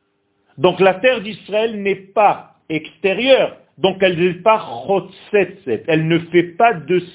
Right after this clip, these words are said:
séparation entre les mondes. Généralement, l'infini béni soit-il, ne peut pas descendre, entre guillemets, dans un lieu qui est contradictoire à sa nature.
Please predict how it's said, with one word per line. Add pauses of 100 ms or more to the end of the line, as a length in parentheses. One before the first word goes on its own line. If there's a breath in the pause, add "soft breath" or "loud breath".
séparation
entre
les
mondes. (680)
Généralement, (800)
l'infini
béni
soit-il, (2500)
ne
peut
pas
descendre,
entre
guillemets, (1200)
dans
un
lieu
qui
est
contradictoire
à
sa
nature.